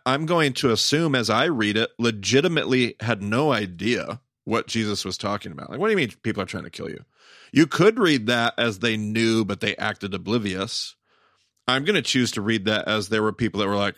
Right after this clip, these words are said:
"We have no idea what you're talking about. Who's trying to kill you? That's ridiculous. You're possessed by a demon," they said in the last passage.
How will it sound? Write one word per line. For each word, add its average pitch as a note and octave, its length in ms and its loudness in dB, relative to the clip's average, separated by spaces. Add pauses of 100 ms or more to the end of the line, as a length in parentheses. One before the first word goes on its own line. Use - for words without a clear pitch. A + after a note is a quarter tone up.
"We A2 100 0
have A2 160 0
no G#2 220 -2
idea G#2 200 -2
what G2+ 80 2
you're F#2+ 100 -2
talking G2 260 -4
about. E2+ 140 -8
Who's G#2 180 -2
trying G#2 220 -4
to F2+ 80 -6
kill F#2+ 180 -4
you? F2 120 -4
That's F#2 240 -6
ridiculous. F2+ 540 -8
You're G#2 80 -4
possessed G2 380 -8
by G2+ 120 -4
a G2+ 60 -4
demon," F#2+ 340 -10
they - 120 -12
said - 220 -10
in - 60 -18
the - 60 -16
last - 280 -16
passage. - 420 -18